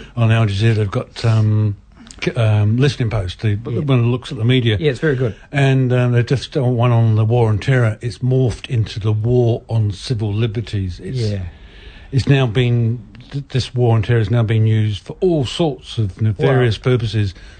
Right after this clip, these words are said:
Speaker 1: to control their population. And any dissent is a war on dissent. Any, anyone who disagrees with it.
Speaker 2: Well, that's the danger.
Speaker 1: Well, and that's what's happening. That's
Speaker 2: And
Speaker 1: what's going on now.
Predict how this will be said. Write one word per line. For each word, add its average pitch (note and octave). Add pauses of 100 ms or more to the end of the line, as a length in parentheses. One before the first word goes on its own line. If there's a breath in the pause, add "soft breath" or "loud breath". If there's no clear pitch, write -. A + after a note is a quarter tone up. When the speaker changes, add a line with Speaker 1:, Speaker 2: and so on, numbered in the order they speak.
Speaker 1:
to -
control A2+
their A2+
population. A#2
And A#2
any C3+
dissent A#2 (240 loud breath)
is A#2
a C3
war D3+
on A2
dissent. G2+
Any, C#3 (100)
anyone A#2
who G#2+
disagrees G#2+
with G2
it. G2+
Speaker 2:
Well, C#3
that's D3+
the C#3
danger. C3 (160)
Speaker 1:
Well, D3+
and D3+
that's D3
what's C3+
happening. A2+ (200)
That's A#2+
Speaker 2:
And C#3+
Speaker 1:
what's C3+
going G#2+
on G#2+
now. A2